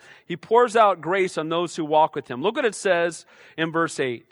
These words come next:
So we've talked about all the wickedness. He's sorry that He made them. He's gonna destroy them from the face of the earth. They've been given a hundred and twenty years of, of one last measure of grace to get right with God. You know,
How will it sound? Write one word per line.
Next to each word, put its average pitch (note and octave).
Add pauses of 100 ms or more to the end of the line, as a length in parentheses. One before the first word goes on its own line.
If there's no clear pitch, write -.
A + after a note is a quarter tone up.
(340)
So F#3+
we've F#3+
talked B3
about B3
all B3
the A#3+
wickedness. A3+
He's F#3+
sorry B3
that A#3+
He A3+
made A3
them. A3+
He's F#3+
gonna G#3+
destroy B3
them B3
from A3+
the G3+
face A#3
of A#3
the G3
earth. A3 (220)
They've G#3
been A3+
given A3+
a F#3+
hundred C4
and A3
twenty B3
years A#3 (220)
of, F#3 (160)
of E3
one A#3+
last A#3
measure A#3
of F#3+
grace A3
to G#3+
get G3+
right A3+
with G#3
God. A3+ (200)
You -
know, G#3